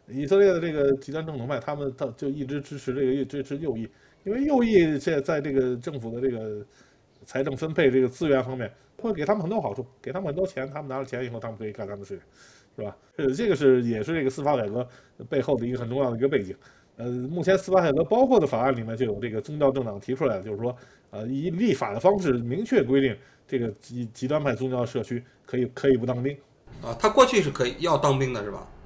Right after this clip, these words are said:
Speaker 1: 按照法律是要当兵的，但是实际上呢，就是说在实际的操作过程中间呢，就，就都给他们免除兵役了，这样。
Speaker 2: 哦，那这，那右派的政府，他们就会一直支持这些人吗？这，这百分之十五的人口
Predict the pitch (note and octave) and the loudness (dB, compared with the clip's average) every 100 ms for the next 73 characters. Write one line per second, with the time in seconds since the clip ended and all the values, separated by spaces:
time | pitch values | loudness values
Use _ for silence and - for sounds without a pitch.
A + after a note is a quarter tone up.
0 | - - - - A#3 A#3+ - G2 F2 C3+ | -20 -20 -20 -4 0 4 4 2 -2 2
1 | A#3 C#3 B2 B2+ A2 A2 A#2+ C3 D#3 - | 4 4 4 0 0 -2 0 0 0 -8
2 | A#2 A2+ G#2 B2+ F#3+ F#3+ D3 B2+ B2 A2 | -8 -8 -6 -2 0 2 2 0 0 0
3 | C3+ C3 A2 - F#3 A3+ C#3+ A#2+ G#3+ C4+ | 2 2 -2 -4 -4 0 0 0 0 2
4 | G#3+ D3 B2 B2 B2+ C3+ A#2 B2 A#2+ A#2 | 2 0 -2 -6 0 0 0 -4 -6 -6
5 | G#2 E3+ G3 - C#3+ G2+ G#2 C3 D#3+ F#3+ | -4 -2 -2 -4 -6 -6 -4 -6 -4 -4
6 | - - F#2+ - - - F#2+ F2 E2 - | -6 -12 -20 -20 -20 -18 -14 -14 -16 -18
7 | - - - A3+ F4+ F#4+ G4 A#3+ - - | -18 -20 -20 -12 -10 -4 -4 -4 -14 -20
8 | - - - C4 C#4+ G#3 B3 A3+ G#3+ B3+ | -20 -16 -10 -4 -4 -2 0 2 2 0
9 | F#3+ C3+ G#2+ G#2 - - - A#3+ B3+ A3+ | -2 -4 -8 -10 -12 -20 -8 -8 -6 -8
10 | - G3+ E3+ - F#3+ F3 E3 F3 - F3+ | -2 -2 -4 -10 -6 -6 -6 -10 -8 -2
11 | F3 B2+ G#2 G2 A#2 G#3 F#3+ - G3+ - | 0 0 -4 -8 -6 -6 -8 -6 -4 -2
12 | A#2+ C3+ G3 F#3+ G#3+ D3+ G#2+ G#2 D3 C3+ | -2 0 -2 0 0 0 -2 -4 -6 -6
13 | F2 | -6